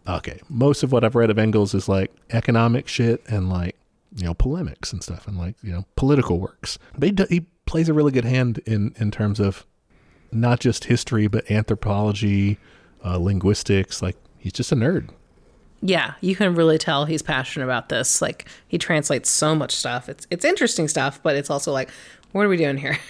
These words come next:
Speaker 1: Yeah, there's so much, <laughs> yeah, translation and things like that.
Speaker 2: Yeah. Oh, speaking of translations and Germans, uh, we got another note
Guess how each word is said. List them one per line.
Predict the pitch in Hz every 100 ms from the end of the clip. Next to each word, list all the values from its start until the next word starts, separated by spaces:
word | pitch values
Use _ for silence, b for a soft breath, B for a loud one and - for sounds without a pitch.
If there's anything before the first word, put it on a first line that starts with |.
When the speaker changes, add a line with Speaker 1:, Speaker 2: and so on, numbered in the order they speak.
| B B B
Speaker 1:
Yeah, | 113 147 101
there's | 240 101 117
so | - 135
much, | 117 101 - - - -
<laughs> | -
yeah, | 123 98
translation | 110 110 92 98 104 92
and | 92 107
things | 110 107
like | 98 -
that. | 95 - B B B B -
Speaker 2:
Yeah. | 156 - B B
Oh, | 294
speaking | 269 294 294 277
of | 240
translations | 226 202 165 165 175 175 185 -
and | 185 214 180
Germans, | 170 151 135 170 - - b b b b b -
uh, | 156 156 151
we | 165 202
got | 208 190 -
another | 170 175 175 165
note | 160 190 180 -